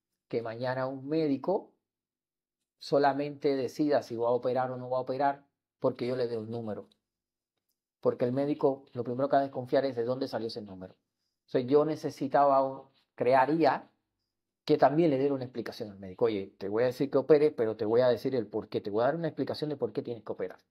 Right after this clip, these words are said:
Y ya tú valorarás a nivel de experto si esto, eh, realmente es por lo que debes operar. Entonces, se llama, hoy es todo un boom,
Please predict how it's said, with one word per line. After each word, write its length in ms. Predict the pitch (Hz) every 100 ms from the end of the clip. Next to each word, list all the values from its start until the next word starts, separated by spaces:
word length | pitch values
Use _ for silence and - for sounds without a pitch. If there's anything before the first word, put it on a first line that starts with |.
| _ _ _ _
Y 140 | 123
ya 220 | 123 139
tú 120 | - 120
valorarás 680 | 123 123 127 131 139 - _
a 60 | 113
nivel 260 | 104 101 101
de 80 |
experto 500 | 117 - 143 131 165 _ _ _ _ _ _
si 260 | - - 117
esto, 440 | 110 135 117 - _ _
eh, 220 | 107 101 101
realmente 400 | 110 110 110 123
es 60 |
por 140 | 123 107
lo 120 | 104
que 100 | 101
debes 220 | 104 95
operar. 420 | 92 98 98 - _ _ _ _ _
Entonces, 420 | - 151 170 160 - _ _
se 240 | - 131
llama, 600 | 127 123 131 139 127 123 _
hoy 380 | 143 151 104 -
es 140 | 110
todo 220 | - 113 117
un 180 | 120
boom, 340 | 135 185 196